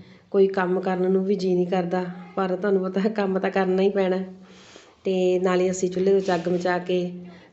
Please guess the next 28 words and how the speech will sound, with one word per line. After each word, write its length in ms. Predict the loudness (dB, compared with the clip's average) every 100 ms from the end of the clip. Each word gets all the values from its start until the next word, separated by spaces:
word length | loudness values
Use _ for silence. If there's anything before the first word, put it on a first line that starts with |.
| -4
ਤੇ 280 | -2 -2 -2
ਅੱਗ 160 | -6 -4
ਸੇਕ 320 | 2 2 4
ਲਈ 200 | 2 2
ਆ 120 | 0 -4 -12 -20 -20 -20 -20 -20 _ -8
ਤੇ 380 | -6 -4 -2
ਨਾਲੇ 360 | 0 0 0 -2
ਅਸੀਂ 280 | -2 -2 -2
ਫਰਾਈਜ਼ 380 | -2 -4 -4 -2
ਬਣਾ 260 | -2 -2
ਕੇ 340 | -2 -4 -4 -8 -16 -20 -20 -20 -20 -20 -8
ਖਾ 160 | -2
ਲਿਆ 240 | 4 4 4
ਜੀ। 200 | 2 -2 -4 -20 -20 -20 -20 -20 -20 -20 -18 -18 -18 -20 -20 -20 -20 -20 -10 -2
ਜੀ, 140 | 0
ਜੀ, 200 | 6 10
ਅੱਜ 200 | 12 12
ਦਾ 120 | 10
ਵਲੌਗ 380 | 10 12 12 10
ਤੁਹਾਨੂੰ 500 | 8 8 10 10 10
ਸਾਡਾ 320 | 8 4 6 6
ਵਧੀਆ 240 | 8 8
ਲੱਗਿਆ 400 | 10 8 8 8
ਹੈ 160 | 8 6
ਤਾਂ 380 | 6 6 8
ਮੇਰੇ 420 | 8 10 10 8 6
ਚੈਨਲ 440 | 4 6 8 8
ਨੂੰ 300 | 10 10 8